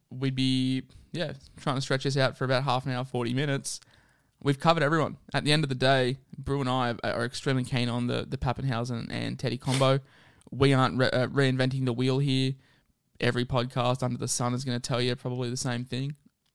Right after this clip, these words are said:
It's gonna be the popular choice, but it's a popular choice for a reason. I did get some messages from people saying, "Are you worried that so many people are going to own them?" Not really. I don't wanna be taking too many shots in the dark when it comes to fullback. The only, the only alternate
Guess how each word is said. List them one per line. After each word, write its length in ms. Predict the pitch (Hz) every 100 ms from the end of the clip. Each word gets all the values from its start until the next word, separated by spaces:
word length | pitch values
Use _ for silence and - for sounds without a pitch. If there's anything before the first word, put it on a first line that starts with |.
| _ _
It's 80 | -
gonna 180 | 156
be 80 | 139
the 60 | -
popular 380 | - - 120 131
choice, 400 | - 120 131 -
but 280 | 110 - _ _ - - - - _
it's 80 | 147
a 40 |
popular 280 | 160 170 147
choice 300 | - 143 139
for 100 | 139
a 40 | 123
reason. 500 | 127 139 143 139 131
I 100 | 135
did 140 | 143
get 140 | 143
some 120 | 139 117
messages 360 | 127 - 123
from 120 | 135
people 320 | 127 123 127 123
saying, 380 | 127 120 123 -
"Are 60 |
you 120 | 135
worried 380 | 131 123 131 147
that 140 | 139 -
so 100 | 139
many 100 | 127
people 280 | 135 135
are 20 | 123
going 200 | 123 123
to 80 | -
own 260 | 127 131 151
them?" 200 | 165 160 _ - 120
Not 440 | 123 127 131 -
really. 360 | 117 120 120 131 - 120
I 60 |
don't 200 | 127 98
wanna 140 | 117 117
be 80 |
taking 540 | 131 139 113 123 113 135 _ _ _ _ _ _
too 180 | - 127
many 120 | 120
shots 320 | 123 131 - 120
in 60 |
the 40 | 110
dark 300 | 117 117 127
when 80 |
it 60 | -
comes 200 | 127 117
to 60 | 131
fullback. 380 | - 123 117 -
The 140 | 127
only, 460 | 143 156 143 131 - _ _ _ _ -
the 100 | 143
only 140 | 165 -
alternate 500 | 135 131 139 135